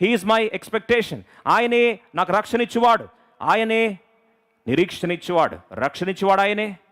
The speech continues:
నిరీక్షణ ఇచ్చేది ఆయనే. ఈ నిరీక్షణ నాకు గొప్ప బలముగా మారింది. ఎంత బలం అంటే, భవిష్యత్తు చూస్తానన్న నిరీక్షణ ఉంటే ఇంకా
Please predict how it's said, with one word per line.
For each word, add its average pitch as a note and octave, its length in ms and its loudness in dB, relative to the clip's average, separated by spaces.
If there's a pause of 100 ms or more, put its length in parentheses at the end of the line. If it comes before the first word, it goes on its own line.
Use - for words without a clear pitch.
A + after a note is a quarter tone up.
(260)
నిరీక్షణ C3+ 360 -2
ఇచ్చేది E3 260 0
ఆయనే. A#2+ 280 -4 (260)
ఈ B2 40 -4
నిరీక్షణ A3 460 -2
నాకు G#3+ 240 -2 (200)
గొప్ప E3+ 280 0
బలముగా A3 440 2
మారింది. F3 600 0
ఎంత D3+ 180 -4
బలం F3+ 300 0
అంటే, D#3+ 360 -2 (300)
భవిష్యత్తు E3 520 -2
చూస్తానన్న D3+ 480 -2
నిరీక్షణ C3 420 -4
ఉంటే A2+ 400 -4 (260)
ఇంకా A2 180 -10